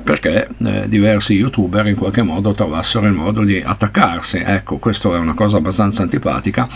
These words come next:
Si può avere, gra-, vi faccio una grande rivelazione, si possono avere delle idee diverse pur, eh, rimanendo amici, pur rimanendo, eh,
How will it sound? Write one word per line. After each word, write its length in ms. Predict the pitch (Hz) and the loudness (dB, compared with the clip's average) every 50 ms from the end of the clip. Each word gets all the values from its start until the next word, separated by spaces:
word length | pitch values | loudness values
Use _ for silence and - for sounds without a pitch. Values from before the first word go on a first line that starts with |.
| - - - - - | -8 -8 -8 -8 -2
Si 240 | - - 151 139 | 2 4 4 4
può 180 | 104 - 113 113 | 4 2 0 0
avere, 500 | 117 120 143 135 117 104 98 95 87 82 - 82 - - - - - - | 2 2 4 4 4 4 4 2 -2 -4 -6 -8 -10 -14 -16 -20 -12 -4
gra-, 280 | - 117 120 120 120 - | 0 4 4 4 4 4
vi 100 | 120 120 | 2 0
faccio 240 | 113 107 - - | 0 0 4 6
una 140 | 131 120 113 | 6 6 6
grande 520 | 113 131 143 151 165 151 135 127 120 113 107 | 6 4 4 4 6 6 6 6 6 6 6
rivelazione, 760 | 107 110 104 104 101 98 98 - - - 87 73 - - - - - - - - - - - - - | 4 6 6 6 4 4 2 0 -2 -2 -4 -4 -6 -8 -10 -12 -12 -12 -10 -10 -10 -10 -10 -12 -10
si 220 | - - - - - | -8 -4 0 0 0
possono 580 | - 135 143 139 123 - - - 104 95 - | 2 2 2 2 2 0 0 -2 -2 -2 0
avere 540 | - 113 113 127 139 139 131 117 98 101 95 | 2 2 2 4 4 4 4 4 4 2 2
delle 220 | 95 104 104 107 | 2 4 4 4
idee 340 | 113 110 143 147 127 110 104 | 4 4 4 4 4 4 4
diverse 720 | 110 156 175 160 101 80 80 87 - - - 131 139 139 - - | 4 4 4 4 2 -2 -2 -2 -2 0 0 0 0 -2 -4 -6
pur, 600 | - - 147 127 113 104 110 110 123 131 131 - - | 0 4 6 8 8 6 6 4 4 2 2 2 0
eh, 580 | 113 104 101 95 98 95 90 90 92 90 95 101 - - - - - - - - | 0 0 0 0 0 -2 -2 -2 -4 -4 -6 -8 -10 -12 -12 -12 -12 -12 -6 0
rimanendo 680 | 120 117 113 104 104 110 120 117 110 107 101 120 147 | 2 4 6 6 6 6 6 6 6 6 6 6 6
amici, 500 | 147 123 104 95 104 101 - - 139 139 | 6 6 6 6 4 4 4 4 2 2
pur 340 | 131 113 - 131 123 110 101 | 2 2 6 6 6 6 6
rimanendo, 960 | 101 104 101 104 107 110 110 107 107 107 104 92 90 90 87 87 82 - - | 6 4 6 6 6 6 6 6 6 6 4 4 2 0 0 -2 -2 -2 -2
eh, 580 | 92 92 90 85 85 87 87 87 85 85 82 | -2 0 0 0 0 0 0 0 0 -2 -4